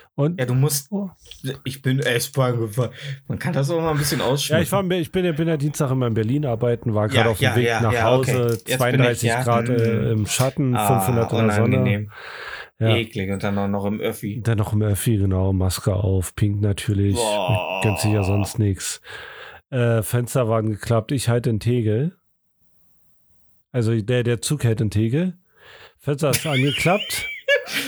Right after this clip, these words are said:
Speaker 2: Der Zug war schon weiter, aber ich hab in Tegel gehalten.
Speaker 1: Ja, ja.
Speaker 2: Ja, und
Speaker 1: Fenster
Speaker 2: jetzt?
Speaker 1: waren geklappt,
Speaker 2: Ja.
Speaker 1: die Türen gehen zu.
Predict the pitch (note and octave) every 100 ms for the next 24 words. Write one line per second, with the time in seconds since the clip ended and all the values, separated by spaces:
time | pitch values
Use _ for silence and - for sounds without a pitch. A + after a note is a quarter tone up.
0 | C4+ B3+ - D3+ A3+ A3+ B3 A#3+ G#3+ A#3
1 | A#3 G#3 D#3 F3 A3+ A#3+ A#3 - A3+ A3
2 | F#3+ F3 D#3 D3 D3 D#3+ D#3+ F3 C#3+ D3
3 | G3+ - - F3+ C4 G#3+ C3+ C3+ D3+ -
4 | G3+ C#3 C#3+ - G#3+ G3 C3+ A#2+ - G3
5 | F4